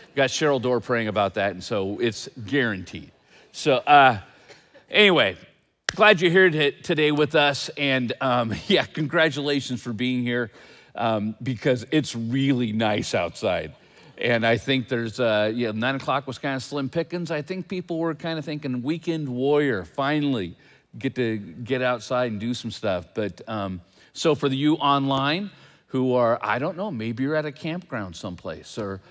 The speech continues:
um, on the road, uh, thanks for tuning in, and thank you for being here. We're, we're, we're ending up this week, our last week on the Choosing Hope series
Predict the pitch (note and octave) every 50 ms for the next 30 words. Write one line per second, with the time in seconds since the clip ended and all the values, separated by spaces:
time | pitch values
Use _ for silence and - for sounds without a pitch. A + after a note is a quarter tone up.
0 | - _ _ - G#2 G2+ G2+ G#2 - B2 C3+ C#3 C#3+ C#3+ C3 C3 C3+ C#3 C#3 C#3
1 | C#3+ C#3+ B2+ F#2+ G#2 G#2+ G#2 G2+ G2 F#2+ F2+ F2+ - - _ _ _ _ _ _
2 | _ _ - - C#3 - C#3 C#3 C3+ - - A2 - C#3+ C3 B2 A#2+ B2 A#2+ A#2+
3 | A#2+ A#2+ A2+ - - _ _ _ _ _ _ - - G#2 G2+ - B2 A#2+ A2+ -
4 | A#2 G#2+ - A2 G2 F2 G#2 G2+ G#2 A2 G2+ G2+ G2+ F#2+ F#2+ G2+ A#2 C3+ - D#3
5 | D3+ C#3+ C3+ - - _ - D#3+ C#3 D3 D3+ D#3+ F#3 G#3+ G3 F3+ D#3 D3+ E3+ F3+
6 | E3+ C#3+ C3+ A#2 - - B2 B2 A#2 A2+ G#2+ B2+ A#2 A#2+ A#2 A#2 C3 C3 C#3 C#3+
7 | D3+ D3+ C3+ - - C3 C3 C#3 D3 D3 C3 - - - B2+ B2 A#2 A#2 A2+ G#2
8 | - - - D#3+ E3+ E3+ D#3 - E3 D3+ C3+ B2 B2 C#3+ D3+ G3 G3 - - -
9 | - - G3 G3 G3+ A3 A#3+ B3+ A3+ - -